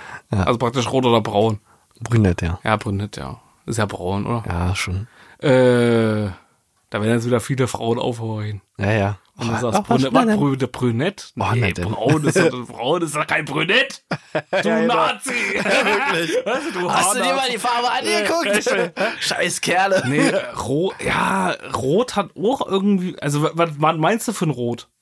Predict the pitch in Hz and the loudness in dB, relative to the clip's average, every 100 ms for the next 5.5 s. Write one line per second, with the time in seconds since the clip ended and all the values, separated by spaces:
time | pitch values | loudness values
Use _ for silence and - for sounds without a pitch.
0 | _ _ - 147 151 143 151 139 - 175 | _ _ 0 2 4 2 0 0 0 0
1 | - 285 - 269 247 214 214 196 - 160 | 0 -4 -4 0 0 0 0 0 0 -2
2 | 156 143 131 123 123 120 120 117 104 98 | 0 2 2 2 2 2 2 2 0 -2
3 | - 113 98 87 - 90 95 98 143 139 | -4 -2 -2 -2 -6 -8 -8 -2 0 0
4 | 190 190 175 143 131 127 117 117 123 127 | 2 2 2 2 2 2 2 2 0 0
5 | 135 113 120 117 110 | -2 0 -2 -4 -6